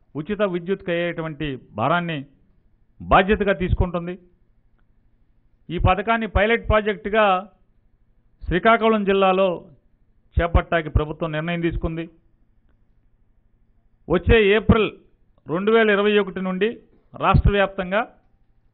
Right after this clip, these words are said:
ఈ వైఎస్ఆర్ ఉచిత విద్యుత్ పథకాన్ని రైతు అకౌంట్లో డబ్బు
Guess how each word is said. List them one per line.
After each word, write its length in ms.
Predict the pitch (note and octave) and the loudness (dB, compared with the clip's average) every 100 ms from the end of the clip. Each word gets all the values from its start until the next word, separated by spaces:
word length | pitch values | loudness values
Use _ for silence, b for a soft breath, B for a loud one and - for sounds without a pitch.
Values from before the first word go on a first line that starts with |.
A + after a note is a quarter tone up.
| _ _ _ _ | _ _ _ _
ఈ 80 | C3 | -8
వైఎస్ఆర్ 460 | C3+ F3+ G3+ G#3+ G3 | -2 0 4 2 2
ఉచిత 260 | F3+ G3 | 0 -4
విద్యుత్ 380 | F#3+ E3+ F3+ F3+ | -4 -4 -4 0
పథకాన్ని 460 | E3+ E3+ F#3+ F#3+ F3+ D3+ _ _ _ _ _ _ _ _ _ _ _ - | -2 -2 -6 -6 -8 -12 _ _ _ _ _ _ _ _ _ _ _ -8
రైతు 260 | C3+ G3 G3+ | -4 -2 -2
అకౌంట్లో 400 | F#3+ G3 F3+ F3+ | -4 -6 -4 -4
డబ్బు 300 | D3 D#3+ F3 | -2 -4 -4